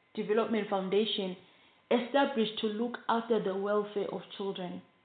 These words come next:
Her love for children was legendary, cementing a title as Amai Mugabe. Sadly, after her death,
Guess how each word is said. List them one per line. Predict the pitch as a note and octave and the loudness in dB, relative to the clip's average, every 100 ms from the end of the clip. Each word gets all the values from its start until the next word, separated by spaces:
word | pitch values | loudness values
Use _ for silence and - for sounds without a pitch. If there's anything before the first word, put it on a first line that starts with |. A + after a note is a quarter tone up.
| _ _ _ _ _ _ _ _ _ _ | _ _ _ _ _ _ _ _ _ _
Her | A#3+ | 2
love | B3+ C#4+ C#4+ | 6 6 6
for | A#3 - | 4 4
children | C4 A3 G3 | 0 0 0
was | G3 F#3 | -2 -4
legendary, | G3+ B3 - G3 F3+ F3 F3 - _ _ _ - _ _ | 0 2 2 -4 -2 -4 -4 -12 _ _ _ -20 _ _
cementing | B3+ A#3 B3 C#4+ C#4 C4 G#3+ | 4 6 8 6 4 2 0
a | G3 - | -2 0
title | A3 G#3+ A3 G3 - | 0 2 0 -2 -2
as | G3 F#3 | -4 -4
Amai | - F#3+ G3 G3+ | -6 -4 -2 -2
Mugabe. | F#3+ F3 F3 E3+ F3 - _ _ - - - - _ _ _ - | -4 -4 -6 -6 -10 -12 _ _ -16 -16 -18 -20 _ _ _ 6
Sadly, | D4 C#4+ G3 F#3+ F3+ - | 8 8 6 -4 -4 0
after | B3 B3+ | 0 2
her | G#3+ F#3+ - | 2 0 -2
death, | G3+ G3 | 0 0